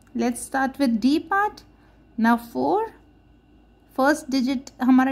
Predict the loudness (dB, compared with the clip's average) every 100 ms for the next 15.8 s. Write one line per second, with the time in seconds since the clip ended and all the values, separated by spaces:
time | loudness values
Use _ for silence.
0 | 0 0 0 2 2 0 -4 -2 -2 -2
1 | -4 -4 -2 -2 -4 -10 _ -20 _ -10
2 | -6 -4 0 0 0 0 0 0 0 0
3 | 0 0 2 0 -2 -2 -2 -2 -2 0
4 | 0 -2 -12 _ -14 -2 2 2 2 0
5 | 0 -4 -2 -2 -2 -4 -2 0 0 0
6 | -4 -12 -20 _ -6 -2 2 2 2 0
7 | 0 -2 0 -2 -6 -6 -2 0 0 -2
8 | -6 _ _ -20 _ -8 2 2 2 0
9 | -2 -2 -4 -6 -6 -8 -16 _ _ _
10 | _ _ _ _ _ -20 -4 -4 0 2
11 | 2 4 4 4 2 0 -2 -2 0 2
12 | 2 2 2 2 2 0 -4 -10 -20 _
13 | _ _ _ _ _ _ _ _ -20 -20
14 | -20 -20 -20 -20 -20 -20 _ _ -20 -14
15 | -2 0 2 0 -2 -6 -10 -12